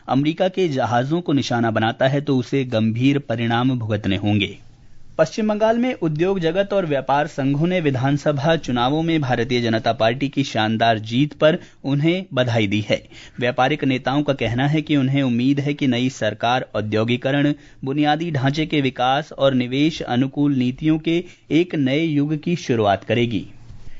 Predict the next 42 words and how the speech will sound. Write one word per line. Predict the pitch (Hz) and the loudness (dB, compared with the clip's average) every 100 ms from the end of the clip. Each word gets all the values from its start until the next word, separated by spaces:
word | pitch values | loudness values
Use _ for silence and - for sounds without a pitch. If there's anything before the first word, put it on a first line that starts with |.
| - - - | -12 -14 -4
आईपीएल | 147 196 247 254 | -2 0 0 -2
क्रिकेट | 240 240 247 | -2 -2 0
में | 254 | 0
मुंबई | 208 165 180 | 0 0 0
इंडियंस | 202 165 175 196 202 | 2 2 0 0 -2
ने | 196 | -2
कल | 160 | 0
रात | 156 160 185 | 0 0 0
मुंबई | 156 147 170 | -2 0 0
के | 175 170 | 0 0
वानखेड़े | 139 139 147 147 151 | 0 0 0 0 0
स्टेडियम | - 135 147 156 | 0 0 0 0
में | 160 | 0
लखनऊ | 147 123 147 156 165 | 0 0 0 0 0
सुपर | - 135 139 | -2 0 2
जायंट्स | 120 120 143 - | 2 0 0 -2
को | 165 | -4
छह | 147 156 | -2 0
विकेट | 151 135 107 | 0 0 -2
से | - | -2
हरा | 101 107 113 | -2 0 0
दिया। | 113 - - - - - - - | 0 -2 -8 -18 -18 -20 -14 -6
लखनऊ | 113 143 143 | -2 0 0
सुपर | 139 135 127 | 0 -2 -2
जायंट्स | 127 135 143 - | 0 0 0 -2
द्वारा | 135 143 147 | -2 0 2
निर्धारित | 131 117 113 139 165 147 | 0 -2 -2 0 0 -2
दो | 135 139 | -2 -2
सौ | 156 | 0
उनतीस | 143 123 139 160 139 | 0 0 -2 -4 -2
रनों | 131 151 | 0 0
के | 147 | 0
लक्ष्य | 120 117 - | -2 -2 -2
का | 147 127 | -2 0
पीछा | 120 113 117 | 0 -2 0
करते | 117 - 147 143 | 0 0 -2 0
हुए | 156 165 165 - - | 0 0 -2 -12 -6
मुंबई | 151 160 190 | -2 2 2
इंडियंस | 202 170 175 190 - | 2 2 2 0 0
ने | 196 196 - | -2 -2 -2
अठारह | 131 - 131 147 170 | -4 -2 -2 0 0
ओवर | 180 147 151 185 | 0 0 2 0